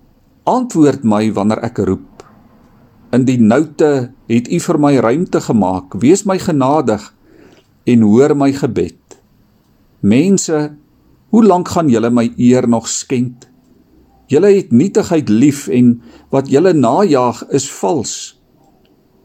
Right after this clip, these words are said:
Julle moet weet dat die Here wonders doen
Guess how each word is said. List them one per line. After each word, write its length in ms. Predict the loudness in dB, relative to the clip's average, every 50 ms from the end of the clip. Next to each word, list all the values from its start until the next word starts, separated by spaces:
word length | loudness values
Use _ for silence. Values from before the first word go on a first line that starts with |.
| _ _ _
Julle 220 | -2 0 2 2 2
moet 180 | 2 0 0
weet 460 | -2 -2 0 2 2 2 2 0 0 -2
dat 140 | -2 -2 0
die 120 | 0 0
Here 240 | 0 2 2 2 2 2
wonders 460 | 2 0 0 0 0 -2 -2 -2 -2
doen 300 | 0 0 2 2 0 -2